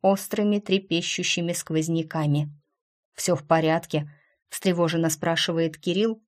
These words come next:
приподнимаясь с дивана. "Более или менее", отвечает Вера после долгой паузы. Несколько раз перечитывает про себя новое отцовское послание.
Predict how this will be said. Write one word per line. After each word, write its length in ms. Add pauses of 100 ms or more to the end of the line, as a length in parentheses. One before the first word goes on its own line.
(320)
приподнимаясь 760
с 100
дивана. 560 (640)
"Более 480
или 140
менее", 580 (320)
отвечает 640
Вера 260
после 380
долгой 400
паузы. 560 (560)
Несколько 600
раз 300
перечитывает 840
про 140
себя 380
новое 580
отцовское 680
послание. 880